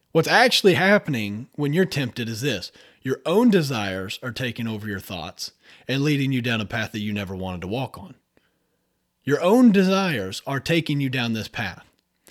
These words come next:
And you look at the language that James uses here, and it's, you're being lured, you're being enticed by your own desires. It's not something that you automatically, uh, want.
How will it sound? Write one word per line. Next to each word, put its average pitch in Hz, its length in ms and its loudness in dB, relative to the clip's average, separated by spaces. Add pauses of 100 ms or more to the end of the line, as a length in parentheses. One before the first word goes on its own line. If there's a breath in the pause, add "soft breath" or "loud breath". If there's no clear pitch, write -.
(120 soft breath)
And 151 120 0
you 175 80 2
look 202 180 6
at 185 100 2
the 160 60 0
language 156 540 0
that 135 120 -4
James 143 360 -2
uses 156 340 0
here, 117 240 -4 (360 loud breath)
and 143 160 -2
it's, 143 280 -6 (520)
you're 143 160 -6
being 139 400 -2 (160)
lured, 123 640 0 (180 soft breath)
you're 135 140 -4
being 143 300 -2
enticed 120 800 -6 (180)
by 131 140 -2
your 117 160 -2
own 110 160 -4
desires. 92 420 -10
It's 120 160 -10
not 190 140 0
something 147 400 0
that 127 140 -2
you 117 260 -4 (540 loud breath)
automatically, 139 880 -2
uh, 101 340 -8
want. 107 580 -6